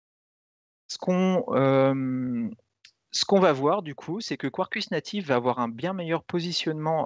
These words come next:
euh, bien meilleur positionnement par rapport à nos autres stacks, euh, mais au détriment de notre pauvre Wildfly. Pour le coup, euh, Wildfly va être, euh, va se positionner en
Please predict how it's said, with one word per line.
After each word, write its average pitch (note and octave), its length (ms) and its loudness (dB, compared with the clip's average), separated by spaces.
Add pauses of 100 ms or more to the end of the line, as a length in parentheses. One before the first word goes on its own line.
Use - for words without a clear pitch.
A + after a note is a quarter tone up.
euh, A2+ 340 2
bien C3+ 220 -2
meilleur E3 240 0
positionnement D3+ 500 -2
par B2 140 0
rapport C#3 300 4
à B2 40 2
nos B2 220 -2
autres D#3 140 -6
stacks, - 440 -4 (460)
euh, B2 240 2
mais D#3+ 300 0
au C#3 180 -2
détriment D3+ 460 -6
de D#3 60 -4
notre C3 140 -4
pauvre D3 260 2
Wildfly. A#2+ 500 0 (480)
Pour B2 160 -2
le A#2 40 -2
coup, D#3+ 320 2
euh, C3 80 6
Wildfly A#2+ 460 0
va A#2 140 -2
être, - 260 -12
euh, B2+ 260 0
va A#2+ 140 2
se - 80 -8
positionner C3+ 680 -4
en B2 200 0